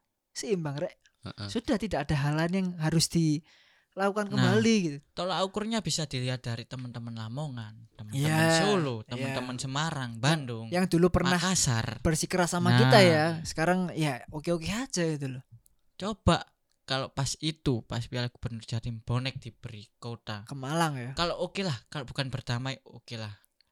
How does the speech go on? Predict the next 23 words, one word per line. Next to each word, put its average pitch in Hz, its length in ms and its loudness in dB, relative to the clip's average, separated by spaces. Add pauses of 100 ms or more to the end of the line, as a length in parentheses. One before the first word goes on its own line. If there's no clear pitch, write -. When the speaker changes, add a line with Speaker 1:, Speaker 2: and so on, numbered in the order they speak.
(220)
Speaker 3:
Seenggaknya 180 560 -2
ada 160 320 -2
bubble 123 320 -2
match 143 260 -4
antara 127 380 -8
kita 123 380 -12
sama 120 260 -8
mereka. 113 360 -10
Speaker 1:
Iya. 123 320 -6 (680)
Speaker 3:
Dan 131 380 -4
itu 156 280 -8
terus 175 400 -4
berjalan 131 1000 -6 (140)
sampai 143 960 -6
seterusnya 143 540 -6
lah. 117 180 -2 (640)
Dan 123 200 -2
sampai 135 240 -4
turun 156 280 -4
ke 151 360 -2 (320)
regenerasi 127 760 -6
tanpa 139 360 -6
adanya 123 480 -8